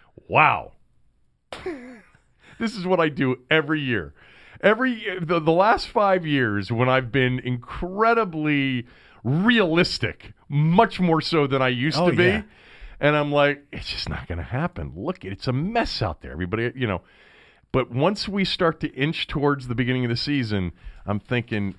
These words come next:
Speaker 2: Well,
Speaker 1: "How, how do
Speaker 2: maybe.
Speaker 1: we get to, like, a meaningful game in, at Thanksgiving weekend or
Speaker 2: There
Speaker 1: in
Speaker 2: you go.
Speaker 1: December?"
Speaker 2: There you go. Maybe this'll happen. Maybe that'll happen.
Speaker 1: <laughs> Um, all right,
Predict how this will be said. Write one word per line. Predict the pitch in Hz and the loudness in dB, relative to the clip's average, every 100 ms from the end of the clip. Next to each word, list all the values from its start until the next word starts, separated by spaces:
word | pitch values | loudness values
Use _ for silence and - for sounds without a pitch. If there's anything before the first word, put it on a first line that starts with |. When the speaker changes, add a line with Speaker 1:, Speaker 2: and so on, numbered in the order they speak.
| - | -2
Speaker 2:
Well, | 160 220 262 | 2 4 4
Speaker 1:
"How, | 220 | 4
how | 220 330 | 4 6
do | 311 | 4
Speaker 2:
maybe. | |
Speaker 1:
we | 339 | 2
get | 156 180 180 | 2 -2 -2
to, | - 147 | -4 -2
like, | 123 123 107 | 0 0 0
a | |
meaningful | 107 120 190 262 262 196 156 143 | -2 0 0 0 0 -2 -6 -6
game | 113 135 143 123 | -2 0 0 0
in, | 107 95 | -2 -2
at | 117 113 | -2 -2
Thanksgiving | - - 165 175 - 160 147 131 | -6 0 2 0 -4 -2 0 0
weekend | 120 120 135 131 113 | 0 0 0 2 2
or | 107 | 0
Speaker 2:
There | 170 226 | 2 2
Speaker 1:
in | |
Speaker 2:
you | 240 | 0
go. | 151 | 4
Speaker 1:
December?" | 139 113 87 - _ _ | 4 4 0 -6 _ _
Speaker 2:
There | 180 202 | -6 -4
you | 190 | 0
go. | 160 135 | 0 2
Maybe | 160 240 254 | 4 2 2
this'll | 202 190 175 131 | 2 0 2 0
happen. | 120 107 104 110 | 0 -2 -4 0
Maybe | 143 240 233 | 2 2 0
that'll | 185 165 139 | 0 0 0
happen. | 127 107 104 92 | -2 -2 -6 -8
Speaker 1:
<laughs> | - 139 - _ - - - - - - - - | -12 -14 -16 _ -20 -20 -20 -20 -20 -20 -12 2
Um, | 143 147 143 139 | 4 4 2 0
all | 147 | 2
right, | 127 80 | 4 2